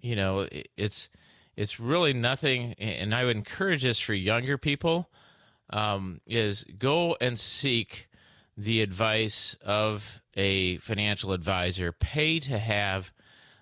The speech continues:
um, and, and not just any f-, advisor, somebody who's gonna charge you, you know, a thousand to two thousand dollars to do a comprehensive plan, um, because you probably only need to do that once,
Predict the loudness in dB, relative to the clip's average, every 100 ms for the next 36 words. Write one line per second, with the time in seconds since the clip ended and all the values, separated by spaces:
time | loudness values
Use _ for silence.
0 | _ -2 0 -2 -4 -4 -4 -2 -2 0
1 | 0 0 0 2 0 -2 -10 -6 -2 0
2 | 2 0 0 0 0 2 2 2 2 0
3 | 0 0 2 2 0 0 2 2 -2 -8
4 | -20 -20 -4 0 2 2 2 2 0 0
5 | 0 -2 -2 -4 0 0 2 2 2 0
6 | 0 0 2 2 2 0 0 -2 2 2
7 | 2 2 0 0 0 0 0 0 2 0
8 | -2 -4 0 2 2 0 -2 -8 -20 -20
9 | -20 -20 _ _ 0 2 0 0 -2 2
10 | 0 0 0 0 2 2 4 2 2 2
11 | 4 4 2 0 -2 0 2 2 0 -2
12 | -2